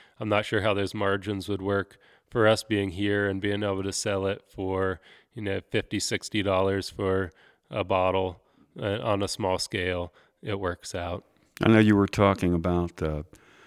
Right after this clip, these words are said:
Speaker 2: the beer that you get from a, a brewery having different ingredients than what you're used to in your main products, but this,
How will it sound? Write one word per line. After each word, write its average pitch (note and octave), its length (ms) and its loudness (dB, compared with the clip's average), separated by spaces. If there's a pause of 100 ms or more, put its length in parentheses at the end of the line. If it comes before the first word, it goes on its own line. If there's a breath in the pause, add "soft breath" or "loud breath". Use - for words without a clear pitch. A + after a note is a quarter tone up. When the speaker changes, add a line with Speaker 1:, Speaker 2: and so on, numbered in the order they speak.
(120)
Speaker 2:
the E2+ 160 2
beer F#2+ 520 4
that F2 180 0
you E2+ 120 0
get E2+ 240 0
from D#2 380 -2
a, D2+ 240 -4
a - 20 -4
brewery E2+ 480 0
having E2+ 760 0
different G2 380 2
ingredients E2+ 680 2
than F2 200 2
what D#2+ 160 0
you're A2 140 2
used F2 340 -2
to E2+ 260 0
in E2 80 2
your E2+ 140 2
main E2+ 300 0
products, D#2+ 400 -4
but F#2+ 180 2 (1500 soft breath)
this, - 220 0